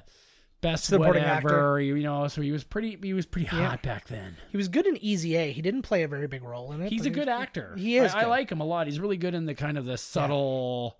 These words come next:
Speaker 2: I had a hard time with him at the beginning, though, just because
Speaker 1: Of
Speaker 2: he was
Speaker 1: Easy A?
Speaker 2: No, because he was
Speaker 1: Oh, of
Speaker 2: Lowell
Speaker 1: just
Speaker 2: in
Speaker 1: his,
Speaker 2: Wings,
Speaker 1: right.
Speaker 2: and he was like, "Oh, he's just this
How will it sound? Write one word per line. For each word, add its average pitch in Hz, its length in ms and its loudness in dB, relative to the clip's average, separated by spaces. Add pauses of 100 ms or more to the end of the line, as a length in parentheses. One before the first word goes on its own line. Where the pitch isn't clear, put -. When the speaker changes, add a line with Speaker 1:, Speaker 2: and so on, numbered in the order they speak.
(140)
Speaker 2:
I 147 100 -4
had 262 140 6
a 330 40 0
hard 302 240 2
time 269 240 -2
with 254 120 0
him 202 80 -2
at 165 100 -4
the 165 60 -8
beginning, 165 500 -2
though, 151 200 -2
just 165 240 -8
because 170 360 -4
Speaker 1:
Of 143 60 -4
Speaker 2:
he 180 100 0
was 175 140 2
Speaker 1:
Easy 131 120 2
A? 196 320 -2 (100)
Speaker 2:
No, 226 200 4
because 175 400 -6
he 185 160 -8
was 175 420 0
Speaker 1:
Oh, 151 280 4
of 190 60 4
Speaker 2:
Lowell 202 160 10 (120)
Speaker 1:
just 190 100 4
Speaker 2:
in 185 80 2
Speaker 1:
his, 180 80 -2
Speaker 2:
Wings, 208 280 2
Speaker 1:
right. 147 220 6
Speaker 2:
and 175 100 0
he 175 40 0
was 165 140 -4
like, 165 180 -6
"Oh, 185 180 0
he's 160 160 -6
just 156 220 -8
this 151 280 -10